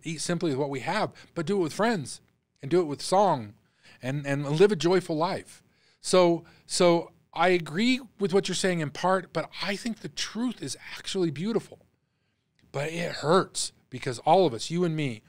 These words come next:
are clinging to a lot of things that are not true, that are damaging ourselves, that are damaging other people. And that's, that's the, the religion I wanna see emerge,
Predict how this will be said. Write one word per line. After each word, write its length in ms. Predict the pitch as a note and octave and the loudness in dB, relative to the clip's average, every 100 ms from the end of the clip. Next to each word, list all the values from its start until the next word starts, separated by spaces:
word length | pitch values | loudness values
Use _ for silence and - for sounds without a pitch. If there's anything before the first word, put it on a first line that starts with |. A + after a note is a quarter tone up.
| _ | _
are 60 | - | -20
clinging 380 | - E3+ D#3+ C#3 | -10 -4 -4 -4
to 160 | A2+ | -6
a 20 | G2+ | -4
lot 400 | C3 D3 C#3 - | 2 4 4 -2
of 80 | C#3 | -12
things 420 | - C#3 B2 G#2+ - _ _ | -6 -4 -4 -8 -16 _ _
that 100 | A2 | -10
are 60 | |
not 300 | A#2+ B2 - | -6 -6 -6
true, 380 | - C3+ A2 F2 _ _ _ | -8 -6 -6 -8 _ _ _
that 80 | A#2+ | -14
are 40 | A2+ | -6
damaging 640 | B2 C3 D#3 C3+ D3+ C#3+ C3 | -2 -2 -2 -4 -6 -6 -6
ourselves, 500 | B2+ - D#3 F3 D3+ | -6 0 0 0 -4
that 120 | A2+ | -14
are 40 | |
damaging 520 | G#2 A#2+ B2+ B2 C3+ | -6 -6 -6 -8 -10
other 180 | A#2 A#2 | -12 -14
people. 420 | G#2+ B2+ A#2 G#2+ - _ _ _ _ - | -12 -12 -10 -12 -14 _ _ _ _ -10
And 320 | B2 B2+ B2 - | -6 -6 -8 -4
that's, 360 | E3 F#3+ - - - | 0 0 -2 -8 2
that's 300 | F#3 G#3 - | 2 2 -2
the, 340 | E3+ D3 C#3 | -4 0 0
the 140 | B2 C3 | 0 0
religion 400 | C#3 D3 B2+ B2 | 0 0 -2 -4
I 80 | |
wanna 220 | B2+ B2 A2+ | -4 -6 -8
see 160 | B2+ | -8
emerge, 500 | A2 G#2 F2+ - - | -8 -8 -12 -16 -20